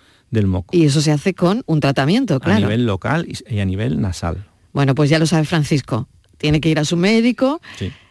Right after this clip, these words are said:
Speaker 2: Eh, Francisca, tiene que ir a su médico y, y bueno, y que eso, eso se quita, doctor, ¿no?
Speaker 1: Eso es, además, muy, muy frecuente.
Speaker 2: Muy frecuente y fácil de,
Speaker 1: Y
Speaker 2: tiene
Speaker 1: fácil.
Speaker 2: fácil solución.
Speaker 1: Y su-, puede tener un trasfondo alérgico.
Speaker 2: Claro.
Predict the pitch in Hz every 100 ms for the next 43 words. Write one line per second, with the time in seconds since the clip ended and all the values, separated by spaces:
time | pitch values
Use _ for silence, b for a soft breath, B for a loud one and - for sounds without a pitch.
0 | _ 160 147 170 156 165 262 311 _ _
1 | 180 160 160 143 151 185 214 233 - 330
2 | - 180 151 139 135 127 - 127 117 131
3 | 143 117 117 - 127 135 - 165 147 143
4 | 143 170 190 127 143 185 131 160 139 127
5 | - 98 113 123 123 135 139 113 - 92
6 | 110 101 - 170 147 165 190 220 - 147
7 | 151 160 147 143 139 135 120 151 151 165
8 | 156 143 135 - 226 247 160 - 135 143
9 | 135 135 139 123 113 - 123 113 92 85
10 | - - - - 160 123 110